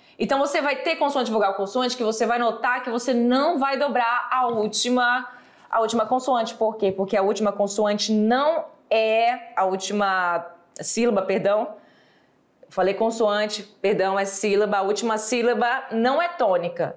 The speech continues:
Ela só, essa situação aqui só vai acontecer se a última sílaba for tônica.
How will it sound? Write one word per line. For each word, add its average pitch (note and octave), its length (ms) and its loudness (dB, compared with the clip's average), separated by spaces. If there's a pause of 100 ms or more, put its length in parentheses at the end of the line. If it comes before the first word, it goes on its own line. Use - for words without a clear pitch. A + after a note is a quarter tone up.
Ela F3+ 260 2
só, F3+ 340 -2 (180)
essa B3+ 240 2
situação A3 460 -2
aqui A3 200 -4
só F#3+ 200 -2
vai G#3+ 220 0
acontecer A#3 840 -2 (220)
se - 160 -2
a G#3 60 4
última G#3+ 360 0
sílaba G#3+ 680 0 (240)
for A3+ 600 0 (300)
tônica. G#3 600 -2